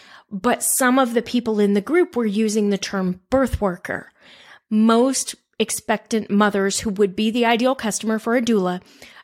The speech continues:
are not searching for a birth worker. They're searching for a doula. They're searching for a very specific term. So you need to make sure you're using the term that your consumer is using.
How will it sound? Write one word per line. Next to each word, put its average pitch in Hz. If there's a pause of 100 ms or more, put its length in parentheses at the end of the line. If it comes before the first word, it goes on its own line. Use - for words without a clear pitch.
(140)
are 240
not 233
searching 233
for 208
a 196
birth 208
worker. 311
They're 220
searching 214
for 196
a 180
doula. 175 (120)
They're 202
searching 196
for 196
a 185
very 185
specific -
term. 208 (380)
So -
you 247
need 311
to 285
make 240
sure 220
you're 214
using 214
the 190
term 214
that 208
your 190
consumer 185
is 180
using. 196